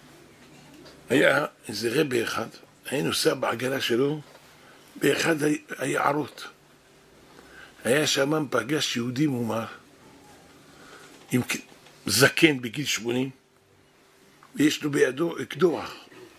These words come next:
כלי זין. אומר לו, "מה אתה עושה פה באמצע היער לבד?" אומר, "אגיד לך משהו?"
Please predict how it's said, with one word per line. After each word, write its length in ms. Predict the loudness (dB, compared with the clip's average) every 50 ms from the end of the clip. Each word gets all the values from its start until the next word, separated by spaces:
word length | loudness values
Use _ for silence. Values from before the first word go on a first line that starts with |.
| -14 -4 2
כלי 140 | 2 4 4
זין. 340 | 6 4 4 4 2 -2 -6 -12 _ _ _ _ _ _ _ _ _ -20 -20 -20 -20 -20 -20 -20 -20 -20 -20 -20 -20 -20 -20 -20 -20 -20 -20 -20 -20 -20 -20 -20 -20 -20 -20 -20 -20 -20 -20 -20 -20 -20 -20 -20 -20 -20 -20 -20 -20 -20 -20 -20 -20 -20 -20 -20 -20 -20 -20 _ -20 -20 -20 _ -20 -20 -20 -20 -20 -20 -20 _ -20 -20 -8 -2
אומר 160 | 2 2 4 4
לו, 120 | 4 4
"מה 140 | 4 4 2
אתה 160 | 0 -2 -2
עושה 280 | -2 -2 -2 0 -2 -2 -2 -2
פה 100 | -4 0
באמצע 460 | 2 4 4 4 2 0 -4 -2 0
היער 340 | 2 2 2 2 0 -2 -2
לבד?" 360 | -2 -4 -4 -4 -6 -8 -8 -10 -14 -14 -16 -16 -20 -20 -20 -20 -20 -18 -16 -14 -14 -14 -16 -16 -10 -4
אומר, 120 | 0 0
"אגיד 160 | 2 2 2 0
לך 120 | 0 0 0 -2
משהו?" 340 | -2 -2 -2 -2 -2 -4